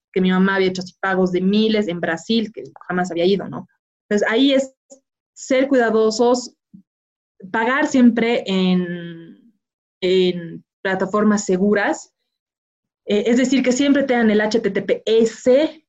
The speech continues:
que nos da que, que tienen certificado de seguridad, por eso es la S. Eh, nunca creer, eso siempre lo digo, en plataformas o información que no tengan un dominio propio.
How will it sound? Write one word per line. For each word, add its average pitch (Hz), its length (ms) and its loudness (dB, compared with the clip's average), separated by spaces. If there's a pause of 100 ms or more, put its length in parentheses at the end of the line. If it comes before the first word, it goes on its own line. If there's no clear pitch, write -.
(140)
que 196 80 -2
nos 190 200 0
da 202 200 -2
que, 190 120 -12
que 170 180 0
tienen 190 360 0
certificado 190 680 -2
de 180 80 0
seguridad, 202 840 0
por 185 120 -2
eso 180 160 -4
es 180 40 -4
la 165 100 -4
S. 180 500 -2 (600)
Eh, 185 640 2
nunca 320 540 4
creer, 220 560 -2 (160)
eso 202 220 2
siempre 208 300 2
lo 190 120 0
digo, 190 320 2
en 185 320 -2
plataformas 196 600 -2
o 190 40 0
información 190 800 -2 (300)
que 208 60 0
no 226 160 2
tengan 226 280 2
un 214 160 6
dominio 202 520 4
propio. 185 480 -2